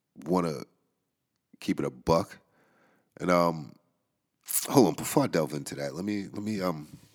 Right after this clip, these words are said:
let me finish up on this R. Kelly thing before I veer off into that. But, um, <sighs> all right. And I have to make this disclaimer before I go on this rant, too. It's, uh, all right. <laughs>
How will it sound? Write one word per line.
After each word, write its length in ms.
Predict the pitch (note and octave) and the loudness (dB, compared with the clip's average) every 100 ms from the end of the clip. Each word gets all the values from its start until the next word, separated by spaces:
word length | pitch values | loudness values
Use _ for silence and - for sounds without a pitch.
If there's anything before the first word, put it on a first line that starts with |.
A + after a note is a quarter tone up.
| _ _ | _ _
let 100 | A#2+ | 0
me 40 | D3 | 0
finish 320 | - G2 - | 2 0 -2
up 140 | D2 - _ - | -6 -10 _ -12
on 100 | D2 | -8
this 140 | C#2+ - | -8 -4
R. 220 | D2+ C#2+ | -2 -2
Kelly 320 | - D2 C#2 | -2 -6 -6
thing 380 | B1+ C#2 C2+ C2 _ - - - | -8 -14 -16 -18 _ -20 -20 -14
before 320 | - - D#2 D2 | -10 0 0 2
I 40 | |
veer 300 | D2+ C#2 C#2 | 0 0 0
off 220 | C#2 - | -2 -4
into 180 | C#2 - | -10 -6
that. 220 | D2 C#2+ - | -4 -4 -6
But, 120 | D#2+ | -4
um, 320 | E2+ E2 D2+ - - _ _ _ _ _ _ _ _ _ _ _ _ _ _ - | -2 -2 -4 -14 -20 _ _ _ _ _ _ _ _ _ _ _ _ _ _ -4
<sighs> 20 | |
all 1500 | G#2+ - - - - - _ _ _ _ _ _ _ A#2 E2+ | 0 0 -2 -8 -16 -20 _ _ _ _ _ _ _ 6 6
right. 120 | - _ _ _ _ _ _ _ - | 0 _ _ _ _ _ _ _ 2
And 100 | B2 | 8
I 60 | B2+ | 8
have 120 | A2+ | 8
to 80 | G#2+ | 4
make 120 | F#2 | 2
this 160 | F2 D#2 | 2 2
disclaimer 420 | D2+ F2 D#2 D2 | 0 0 -2 -4
before 360 | C#2 - C#2+ | -6 -4 -4
I 60 | C#2+ | -4
go 180 | D2 C#2+ | -4 -2
on 120 | C#2+ | -4
this 200 | C#2 - | -6 -6
rant, 280 | C#2+ C#2+ - _ _ _ _ | -6 -6 -10 _ _ _ _
too. 340 | - D#2+ D2 - - - - _ | -4 -2 -2 -4 -20 -20 -20 _
It's, 140 | - B2+ | 2 6
uh, 340 | A#2 A2+ G#2 | 8 8 6
all 60 | - _ _ - | 0 _ _ -2
right. 220 | F#2+ C#2 - _ _ _ _ G#2 | 0 0 -4 _ _ _ _ -4
<laughs> 160 | A2 | -2